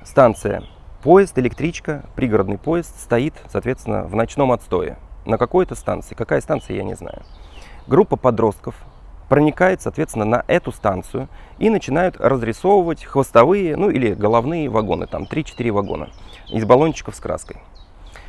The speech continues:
Соответственно, вероятнее всего, это увидели сотрудники службы безопасности по камерам наблюдения или, может быть, дежурные по станции, неважно. И вызывают туда, соответственно, работников,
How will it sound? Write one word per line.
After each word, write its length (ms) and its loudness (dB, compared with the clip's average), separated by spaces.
Соответственно, 640 2
вероятнее 400 2
всего, 480 -2
это 240 0
увидели 400 -2
сотрудники 440 -2
службы 280 -8
безопасности 680 -2
по 160 -2
камерам 380 0
наблюдения 680 -4
или, 320 0
может 240 0
быть, 100 -4
дежурные 400 0
по 120 -2
станции, 360 -2
неважно. 540 0
И 280 0
вызывают 480 2
туда, 240 -2
соответственно, 640 -4
работников, 600 0